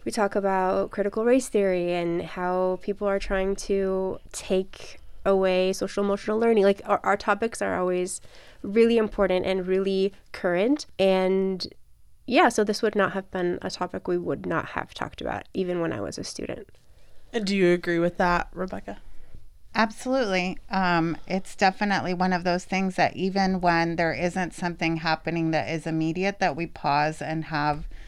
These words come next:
Speaker 3: our media watch or some time to debrief about. So, for example, last year there was a school shooting, what they thought was a, a shooting here on campus. And we talked about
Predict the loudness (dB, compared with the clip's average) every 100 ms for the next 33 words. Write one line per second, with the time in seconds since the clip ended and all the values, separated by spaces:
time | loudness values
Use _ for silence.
0 | -14 -14 -4 -2 0 0 0 2 4 4
1 | 2 -4 -6 -6 -4 -2 -2 -4 -6 -6
2 | -4 -8 -6 -2 0 0 0 -6 -4 -4
3 | -2 -2 -2 -2 -2 0 0 -2 -4 -6
4 | -6 -6 -8 -10 -12 -10 -10 -6 -4 0
5 | 0 -2 -6 -14 -10 -2 -2 -2 -4 2
6 | 2 0 -4 0 0 0 -4 -6 -6 -4
7 | -4 -2 -4 -2 -2 -2 -2 -2 0 2
8 | 2 0 -4 -18 -10 -4 -2 0 0 -4
9 | -6 -4 -4 -4 -6 -6 -2 2 4 4
10 | 2